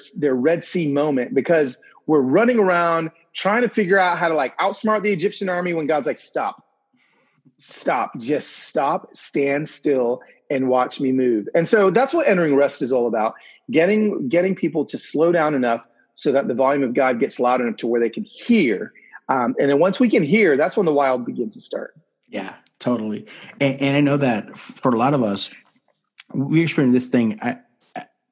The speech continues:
Speaker 2: I know you, you, you're aware of the Enneagram, and I believe you, you're a nine, right? You, you mentioned that?
Speaker 1: Yep, I'm a nine.
Speaker 2: I'm a three.
Speaker 1: <clears throat>
Speaker 2: And, and, and it's crazy how a lot of us, uh, and, and the culture, the culture of our days is,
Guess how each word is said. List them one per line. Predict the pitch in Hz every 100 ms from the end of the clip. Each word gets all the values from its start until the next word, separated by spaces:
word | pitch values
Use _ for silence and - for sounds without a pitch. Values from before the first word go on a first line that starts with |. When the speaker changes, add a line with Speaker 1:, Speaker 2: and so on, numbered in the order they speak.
| _
Speaker 2:
I | 160
know | 160
you, | 151 135
you, | 127 123 127 127 117 110 -
you're | 120 123
aware | 117 127
of | 123
the | 120
Enneagram, | 123 131 110 113 113
and | 110 107
I | 117
believe | 123 123
you, | 120
you're | 127 143 143
a |
nine, | 120 117 101
right? | 95 120
You, | 107 120
you | 113
mentioned | 117 120 127
that? | 135 143 _
Speaker 1:
Yep, | - 202 -
I'm | - 156
a |
nine. | 139 113 98 - _
Speaker 2:
I'm | 139 131
a | 110
three. | - 90 -
Speaker 1:
<clears throat> | _ _ _
Speaker 2:
And, | 139 143
and, | 143 139 135 127 123
and | 127 117 117
it's | - 139
crazy | - 143 143 143
how | 123 117 110 - -
a | 117
lot | 127 156
of | 139
us, | 120 107 - -
uh, | - 104 101 -
and, | 131 127 123
and | 175 -
the | 247
culture, | - 156 - 92
the | - 127
culture | 147 143 143
of | 117
our | 107
days | 98 113 110 104 - - - - _ _
is, | 120 117 -